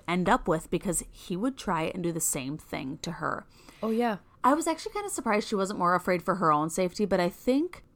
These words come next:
Speaker 1: Robert wouldn't have been stupid enough to go and try to find her and or talk to her.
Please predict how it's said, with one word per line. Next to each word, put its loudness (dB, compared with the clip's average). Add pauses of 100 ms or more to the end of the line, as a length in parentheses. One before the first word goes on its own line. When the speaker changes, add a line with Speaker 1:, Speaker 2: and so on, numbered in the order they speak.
(200)
Speaker 1:
Robert 8 (140)
wouldn't 4
have 0
been 4
stupid 0
enough 0 (140)
to 2
go 4
and 0
try 2
to 0
find -4
her 2
and 0
or 2
talk 0
to 0
her. -2